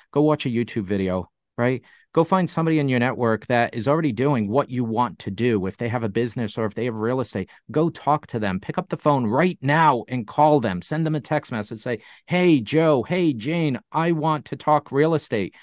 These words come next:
You've bought real estate. Show me how to do it," right? Take action. Don't just sit there, because today will turn into tomorrow, will turn into next week,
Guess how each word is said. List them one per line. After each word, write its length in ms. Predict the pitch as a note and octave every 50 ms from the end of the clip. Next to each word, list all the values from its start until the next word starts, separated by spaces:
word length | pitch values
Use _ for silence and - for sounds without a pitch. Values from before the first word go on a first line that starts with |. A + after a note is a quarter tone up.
| - - _
You've 340 | - C#3+ E3+ G3 F#3 D3 -
bought 440 | G2+ G#2+ C#3+ D3+ D#3+ D#3 A#2+ - _ _ _ -
real 240 | B2 A2+ A2+ A2 A2
estate. 240 | G#2+ - A2+ F2 - - _ _ _ _ _ _
Show 280 | - - - F3 F3+ F3+
me 160 | F3+ E3+ D3+
how 160 | - D3+ C#3+
to 140 | D3 C3 A#2
do 260 | G2+ A#2+ C#3 D3+ C3
it," 120 | F#2+ - -
right? 260 | - C3+ C#3 C3+ - _ - _ _ _ _ _ _ _ _ _ _
Take 360 | - - B2 C3 C3 - - - -
action. 680 | - F#2+ G#2+ A#2 A#2+ - - - - G#2 E2 E2 D#2+ - _ _ _ _ -
Don't 220 | - C3+ C#3+ C#3
just 240 | - - D3 C3 -
sit 280 | - - B2 A2 A2 -
there, 300 | - F2 D#2 D2+ D2+ - _ _ _
because 560 | - A2 - - G#2+ G2+ G2+ G2+ G2 G2 - _ _ _ _ _ _ _ _ _ -
today 400 | - B2 A#2 C3 C#3+ C#3+ D3 C#3+
will 200 | C3 B2 A2+ G#2+
turn 220 | - - A#2 A2+
into 240 | A2+ G#2 G2+ - G#2+
tomorrow, 600 | - - - G#2+ A2+ B2+ C3 B2+ B2+ B2+ B2 B2
will 180 | A2+ G#2+ G2+ G2
turn 240 | - - A#2 A2
into 220 | A2 G#2 G2+ - G#2+
next 320 | G#2 G2 G2 - - -
week, 340 | B2 B2+ C3 B2+ B2+ B2 -